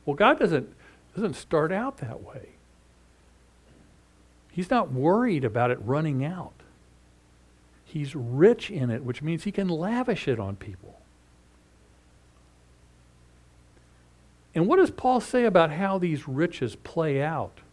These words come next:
in our own lives?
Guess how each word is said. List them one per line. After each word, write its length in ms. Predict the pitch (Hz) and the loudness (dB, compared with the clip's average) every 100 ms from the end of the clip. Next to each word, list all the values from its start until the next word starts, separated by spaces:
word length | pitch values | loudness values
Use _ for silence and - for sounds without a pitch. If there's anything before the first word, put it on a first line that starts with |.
| _ _ _ _ _ _ _ _ _ _ - _ _ _ _ _ _ _ | _ _ _ _ _ _ _ _ _ _ -20 _ _ _ _ _ _ _
in 120 | 123 120 | -2 0
our 140 | 127 | 2
own 240 | 139 131 | 2 0
lives? 640 | 113 147 170 98 - - | 0 -2 -2 -6 -12 -20